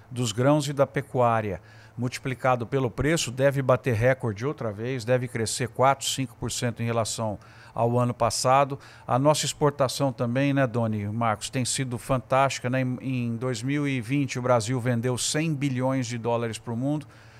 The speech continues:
dois mil e vinte e um, cento e vinte bilhões de dólares pro mundo, dois mil e vinte e dois passou de cento e cinquenta bilhões de dólares.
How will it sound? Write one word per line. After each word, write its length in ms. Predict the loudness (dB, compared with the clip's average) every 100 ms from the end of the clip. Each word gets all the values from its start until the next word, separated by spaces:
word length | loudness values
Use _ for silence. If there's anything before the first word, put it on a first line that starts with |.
| -20 -6
dois 240 | -4 -4
mil 220 | -2 -2
e 60 | -2
vinte 340 | -2 -2 -2
e 40 | -4
um, 120 | -2
cento 480 | -2 0 0 -2 -6
e 40 |
vinte 360 | -4 -4 -4 -6
bilhões 500 | -4 -4 -2 -4 -6
de 80 |
dólares 400 | -4 -2 -2 -4
pro 180 | -4 -2
mundo, 300 | 0 0 -2 -8 -20 -20 -4
dois 300 | 0 0 0
mil 200 | 0 0
e 40 |
vinte 200 | -2 -2
e 40 |
dois 180 | 0 0
passou 360 | 2 2 0 -2
de 60 |
cento 300 | -2 -2 -2
e 20 | -2
cinquenta 640 | -2 -4 0 0 0 0
bilhões 800 | -2 -2 -2 0 0 0 0 -4
de 120 | -6
dólares. 600 | -4 -4 -4 -6 -10 -12